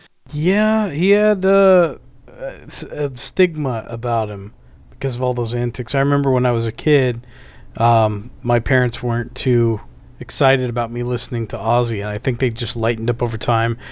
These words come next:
I think the biggest thing that kind of softened his image was, uh, the, the reality show he did with his family, eh, 'cause it changed the perception. "Oh, he's always a silly man, you know, he just, you know, Sharon,"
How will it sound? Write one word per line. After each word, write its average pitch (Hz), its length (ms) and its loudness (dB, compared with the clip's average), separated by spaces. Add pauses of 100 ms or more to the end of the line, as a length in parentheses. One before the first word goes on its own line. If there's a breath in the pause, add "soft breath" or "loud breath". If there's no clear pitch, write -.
(140 loud breath)
I - 60 -2
think 143 220 0
the 147 80 2
biggest 131 360 0
thing 127 260 0
that 117 180 -4
kind 123 200 -2
of 110 60 -6
softened 123 560 0
his 117 180 -4
image 110 540 -4
was, 110 500 -4 (440 loud breath)
uh, 110 220 2
the, 101 340 -2
the 117 100 -6
reality 127 480 2
show 104 240 -4
he 104 140 -14
did 107 180 -12
with 98 140 -10
his 110 120 -10
family, 113 520 -6 (560 loud breath)
eh, 113 140 -4
'cause 117 200 -6
it 120 140 -8
changed 165 320 2
the 135 40 0
perception. 131 460 -2
"Oh, 139 160 6
he's 139 160 2
always 170 400 4
a 147 60 0
silly 143 580 2 (100)
man, 131 520 2
you 120 100 0
know, 120 220 0
he 120 100 0
just, 117 320 -4 (400 soft breath)
you 120 80 -10
know, 110 240 -8
Sharon," 254 840 4